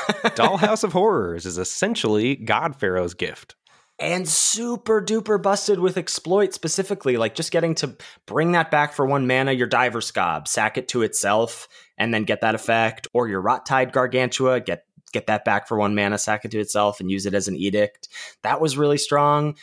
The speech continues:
Speaker 2: Yeah, I mean, I can't believe, I really underrated Dollhouse of Horrors in our set review, and then it did not take very long <laughs> playing with it to understand how broken it was.
Speaker 1: Yeah, card is ridiculous.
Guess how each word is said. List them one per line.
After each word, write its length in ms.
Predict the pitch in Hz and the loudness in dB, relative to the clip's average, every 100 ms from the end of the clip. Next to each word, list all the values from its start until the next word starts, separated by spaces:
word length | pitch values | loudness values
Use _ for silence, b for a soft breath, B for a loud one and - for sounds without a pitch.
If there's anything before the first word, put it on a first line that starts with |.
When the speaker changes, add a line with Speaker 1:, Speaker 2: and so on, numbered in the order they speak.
| B | B
Speaker 2:
Yeah, 160 | - 82 | -2 0
I 80 | 147 | 2
mean, 160 | 165 151 | 2 2
I 120 | 180 | 0
can't 280 | - 190 147 | 2 0 2
believe, 160 | 131 | 2
I 100 | 113 | 4
really 340 | 170 151 139 123 | 2 4 4 4
underrated 560 | 110 104 101 95 107 | 2 0 0 0 0
Dollhouse 360 | 95 92 110 104 | 0 2 2 -2
of 100 | 107 | -2
Horrors 440 | 117 113 117 113 | 0 2 2 0
in 300 | - 101 95 | -4 -6 -8
our 180 | 92 87 | -6 -6
set 220 | - 98 | -4 -2
review, 420 | 104 135 165 170 165 | 0 2 2 2 -2
and 340 | 95 98 92 87 | -4 -4 -4 -6
then 180 | 92 87 | -6 -8
it 120 | 85 | -10
did 160 | 92 | -12
not 240 | 85 82 - | -8 -8 -8
take 240 | 92 85 | -12 -8
very 200 | 90 87 | -6 -4
long 280 | 87 95 127 - - | -2 -4 -6 -10 -16
<laughs> 200 | - - | -16 -4
playing 300 | 123 123 156 | 0 2 4
with 180 | 160 170 | 2 2
it 180 | 170 B B | 0 B B
to 80 | 113 | -4
understand 480 | 101 95 - 87 82 | -2 -4 -4 -4 -4
how 140 | 85 | -6
broken 340 | 82 80 85 | -6 -8 -10
it 80 | 78 | -14
was. 400 | 78 101 117 - - - | -14 -14 -12 -14 -12 -8
Speaker 1:
Yeah, 140 | 80 - - | -8 -8 -2
card 260 | 131 139 | 0 2
is 320 | 110 104 101 95 | 2 0 0 -4
ridiculous. 720 | 90 90 - - - - | -6 -6 -12 -12 -12 -14